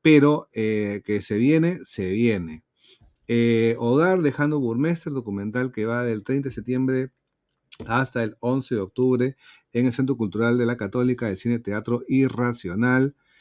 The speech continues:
Eh, Paw Patrol, cinco de octubre. Eh, um, El Exorcista Creyentes, doce de octubre. Los Asesinos de la Luna, eh, que viene con nuevo afiche, lo último de, eh, Martin Scorsese,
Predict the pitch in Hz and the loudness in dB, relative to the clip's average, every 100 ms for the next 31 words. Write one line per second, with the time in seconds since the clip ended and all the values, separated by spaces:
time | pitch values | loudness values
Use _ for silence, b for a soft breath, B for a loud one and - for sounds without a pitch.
0 | b b _ 113 110 107 - 156 151 147 | b b _ -2 0 0 2 2 2 0
1 | 180 180 185 185 170 _ - 139 135 117 | 2 4 4 2 -2 _ 0 2 2 0
2 | 101 175 170 170 170 180 _ _ _ _ | 2 4 6 6 4 0 _ _ _ _
3 | _ _ _ - 110 107 104 101 101 98 | _ _ _ -6 -2 0 0 0 -2 -2
4 | 98 95 95 95 110 107 107 104 143 147 | -2 -2 -4 -4 -2 -2 -4 -4 -2 -2
5 | 117 110 151 165 156 160 165 - - 113 | 0 2 4 4 2 0 0 -8 -6 0
6 | 143 147 127 107 - 170 170 170 185 - | 0 2 0 0 4 6 6 4 0 -6
7 | _ _ _ _ _ _ _ 117 117 104 | _ _ _ _ _ _ _ -2 -2 -2
8 | - 107 156 165 165 143 117 104 104 107 | -6 -2 0 2 2 2 0 0 0 -4
9 | - _ _ - 135 165 165 160 175 - | -6 _ _ 0 2 4 4 0 -4 -8
10 | 104 101 98 92 90 90 92 98 110 123 | -4 -4 -4 -4 -6 -6 -10 -8 -2 2
11 | 127 117 113 127 120 147 147 147 110 101 | 2 0 0 2 2 0 0 2 2 0
12 | 117 123 120 110 110 120 123 123 98 95 | -2 -2 -4 -4 0 2 4 2 -2 -4
13 | 95 117 123 117 98 95 - 131 120 139 | -2 -2 0 -4 -4 -8 -2 -2 2 0